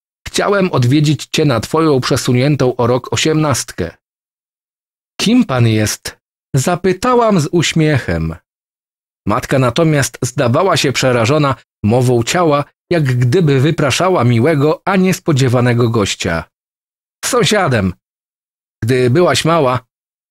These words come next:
odpowiedziała za niego matka. On spojrzał na nią porozumiewawczo.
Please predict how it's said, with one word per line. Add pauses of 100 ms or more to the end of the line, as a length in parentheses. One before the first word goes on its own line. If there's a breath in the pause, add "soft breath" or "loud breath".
(560)
odpowiedziała
za
niego
matka. (360)
On
spojrzał
na
nią
porozumiewawczo.